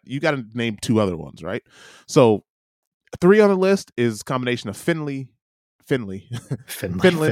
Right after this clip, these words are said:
Speaker 2: Finland. <laughs>
Speaker 1: Italy. I combined two countries together. Finland,
Speaker 2: Yeah.
Speaker 1: Italy,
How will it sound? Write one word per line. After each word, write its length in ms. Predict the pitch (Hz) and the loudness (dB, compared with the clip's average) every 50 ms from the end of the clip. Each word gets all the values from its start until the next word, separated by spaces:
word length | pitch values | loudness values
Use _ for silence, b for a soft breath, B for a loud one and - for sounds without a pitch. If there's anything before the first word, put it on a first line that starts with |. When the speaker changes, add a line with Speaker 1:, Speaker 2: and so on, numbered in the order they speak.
| 110 | 0
Speaker 2:
Finland. 420 | 120 151 151 170 175 - - - - - - | 2 2 2 2 0 -4 -8 -14 -14 -8 -4
<laughs> 300 | - 151 - - _ - | -4 -4 -4 -4 _ -2
Speaker 1:
Italy. 440 | - 151 139 131 117 110 110 117 127 - | 0 2 2 2 0 -2 -2 -4 -4 -6
I 80 | - 107 | -8 -8
combined 380 | - 123 110 127 123 123 117 - | -4 -4 0 2 2 0 0 -2
two 80 | 123 117 | -4 -4
countries 340 | - 107 95 - 92 90 | -2 -4 -4 -4 -8 -12
together. 360 | - - - 80 78 82 113 - _ _ _ _ _ | -12 -10 -10 -8 -8 -8 -8 -10 _ _ _ _ _
Finland, 560 | - - 170 160 165 156 151 147 151 151 143 _ _ _ _ - | 0 2 2 4 4 2 0 0 -2 -6 -10 _ _ _ _ 2
Speaker 2:
Yeah. 80 | 131 127 | 2 4
Speaker 1:
Italy, 380 | 117 113 110 104 104 104 104 | 4 4 2 0 0 -2 -4